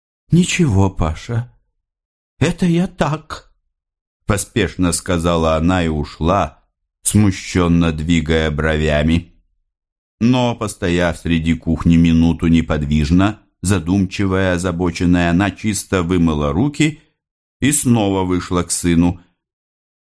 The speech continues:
«Хочу я спросить тебя», тихонько сказала она.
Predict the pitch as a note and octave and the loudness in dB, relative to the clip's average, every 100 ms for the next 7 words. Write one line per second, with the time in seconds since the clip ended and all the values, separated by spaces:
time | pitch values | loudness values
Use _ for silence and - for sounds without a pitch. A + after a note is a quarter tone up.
0 | _ _ _ _ _ - D3 D3 - F3+ | _ _ _ _ _ 0 0 0 -2 2
1 | G3 D#3+ C#3+ C#3+ - _ _ _ _ _ | 2 2 0 -4 -8 _ _ _ _ _
2 | - - - G#3 - - D3 - - - | -20 -4 0 0 0 2 2 0 -6 -8
3 | A#2 - - - - _ _ _ _ _ | -6 -4 -6 -6 -12 _ _ _ _ _
4 | _ _ _ _ - F2+ F#2+ G2+ G2 F#2 | _ _ _ _ -2 -2 0 0 -2 -6
5 | - D#2+ D#2+ D2+ C#2+ C#2 C2 | -4 -2 0 0 0 -2 -4